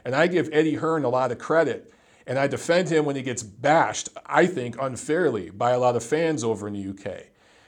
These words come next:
But this is a trend that, you know, I, I've noticed recently, and, and nobody, nobody in the U K media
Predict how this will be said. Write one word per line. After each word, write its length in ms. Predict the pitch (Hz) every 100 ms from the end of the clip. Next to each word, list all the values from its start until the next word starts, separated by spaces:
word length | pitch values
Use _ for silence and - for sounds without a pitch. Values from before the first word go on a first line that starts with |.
| _ _ _ _ -
But 160 | 123
this 180 | 196 -
is 120 | 269
a 80 | 254
trend 540 | - - 214 175 135
that, 300 | 127 123 -
you 240 | 151 147 143
know, 140 | 131
I, 160 | 123 135 139
I've 240 | 135 156
noticed 500 | 185 220 190 117 -
recently, 640 | 123 117 120 107 104 104 104
and, 260 | 127 127 -
and 340 | 123 127 147
nobody, 800 | 196 285 339 320 202 117 101 - _ -
nobody 840 | 233 269 370 349 240 143 104 123
in 100 | 151
the 80 | 143
U 240 | 147 226
K 260 | 233 226 240
media 500 | 220 175 117 104